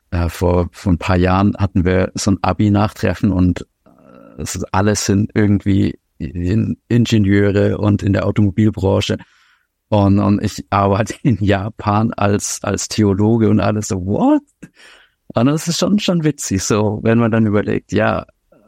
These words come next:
ich, ich würd mal sagen, achtzig Prozent der Lehrer, die, die würden sich wahrscheinlich im Grab umdrehen, wenn sie das hören, dass ich dann ein Theologiestudium gemacht hab und jetzt Japanisch spreche und,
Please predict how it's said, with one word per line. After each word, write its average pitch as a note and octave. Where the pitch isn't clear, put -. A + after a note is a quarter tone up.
ich, G2
ich G2
würd G#2+
mal G#2
sagen, G2
achtzig G#2
Prozent G2+
der G2
Lehrer, G2
die, F#2+
die F2
würden G2
sich F#2
wahrscheinlich G2
im F#2+
Grab F#2+
umdrehen, F#2+
wenn F#2+
sie F#2+
das -
hören, G2
dass F#2
ich G2
dann G2
ein G2
Theologiestudium G2
gemacht G2+
hab G2
und G2
jetzt F#2
Japanisch F#2+
spreche -
und, F#2